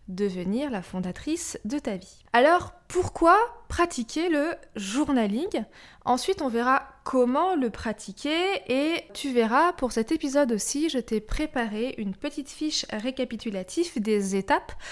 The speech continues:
pour bien débuter le journaling. Tu la retrouveras en lien dans la description de ce podcast.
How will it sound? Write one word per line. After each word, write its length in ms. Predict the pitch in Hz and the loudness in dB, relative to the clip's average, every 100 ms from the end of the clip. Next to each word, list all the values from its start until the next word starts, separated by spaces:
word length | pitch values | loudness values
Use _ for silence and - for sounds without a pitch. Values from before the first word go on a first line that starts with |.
| - - | -14 -6
pour 200 | 226 190 | -4 0
bien 300 | 214 294 330 | 4 6 6
débuter 480 | 262 196 190 277 | 2 0 -2 -2
le 100 | 262 | 0
journaling. 500 | 202 208 196 190 311 381 392 - - - - | 0 0 -2 -2 -4 -6 -10 -16 -18 -16 -4
Tu 160 | 320 | 2
la 140 | 302 269 | 4 6
retrouveras 640 | 262 - 247 233 233 220 - | 4 0 -2 0 0 0 0
en 140 | 277 | 0
lien 440 | 285 285 277 254 - - | 0 2 2 2 -2 -8
dans 160 | 220 247 | -2 0
la 60 | 240 | 2
description 540 | 214 - 208 - 302 349 - - | -2 -4 -8 -6 -4 -4 -6 -8
de 140 | 214 | -8
ce 120 | 240 | -6
podcast. 680 | 339 262 240 - - - - | -6 -6 -8 -10 -12 -16 -20